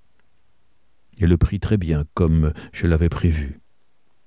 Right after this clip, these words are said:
Mais ce que je n'avais pas prévu, c'est qu'avec cet air d'infante qui défiait tout par sa hauteur d'indifférence, elle le plongea dans le cœur de son corsage, où elle releva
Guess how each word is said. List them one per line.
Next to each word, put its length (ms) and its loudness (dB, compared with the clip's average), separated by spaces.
Mais 160 6
ce 200 2
que 120 2
je 140 4
n'avais 260 6
pas 140 2
prévu, 400 4
c'est 180 0
qu'avec 400 4
cet 320 0
air 180 4
d'infante 800 4
qui 180 0
défiait 520 4
tout 180 6
par 200 -2
sa 220 0
hauteur 460 4
d'indifférence, 960 4
elle 160 6
le 100 6
plongea 600 4
dans 120 6
le 120 8
cœur 320 2
de 120 4
son 240 2
corsage, 960 -4
où 120 4
elle 80 6
releva 560 4